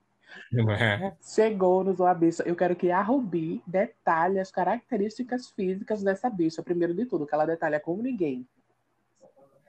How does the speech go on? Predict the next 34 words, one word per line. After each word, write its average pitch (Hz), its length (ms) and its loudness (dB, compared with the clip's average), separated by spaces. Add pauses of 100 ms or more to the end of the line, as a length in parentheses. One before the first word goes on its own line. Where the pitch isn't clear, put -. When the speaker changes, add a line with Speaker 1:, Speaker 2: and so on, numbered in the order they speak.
(280)
Speaker 1:
Ah, 120 160 0
não. 101 300 -2 (100)
Pri-, 123 220 0
antes 135 300 0
de 117 80 -4
tudo, 107 680 -8 (200)
de, 110 140 -8
de 107 580 -4
detalhar 104 400 0
a 101 40 2
bicha, 107 260 -4
tem 123 120 -4
que 147 80 -2
explicar 160 340 -4
como 170 140 0
é 170 40 0
que 170 60 -6
foi 180 80 0
que 180 80 0
essa 170 120 -2
bicha 165 200 -2
sentou 165 300 0
com 180 60 -2
a 214 100 2
gente. - 520 -8 (320)
Speaker 2:
Ô, 427 100 4
mulher, 175 380 4
não 170 120 -4
teve 269 320 -2
muito 180 280 0 (120)
rolê, 156 360 -2
não. 156 320 -4 (1200)
Speaker 1:
Não, 233 140 4
mulher. 101 300 0